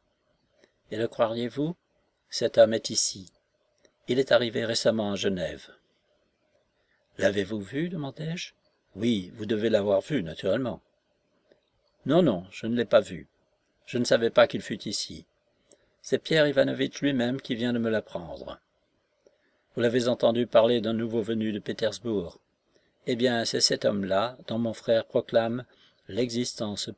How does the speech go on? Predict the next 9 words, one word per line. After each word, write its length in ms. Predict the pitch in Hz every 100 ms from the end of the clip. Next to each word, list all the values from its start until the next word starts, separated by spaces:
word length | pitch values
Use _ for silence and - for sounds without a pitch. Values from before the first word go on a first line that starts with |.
| -
pure, 420 | 127 120 117 110
noble 420 | 101 117 117 107
et 40 |
solitaire. 840 | 104 127 104 95 98 82 71 - _ _ _ _ _ _ _ -
Un 180 | 107 113
ami 220 | 139 147
de 80 | 135
mon 120 | 117
frère. » « 540 | - - 95 - -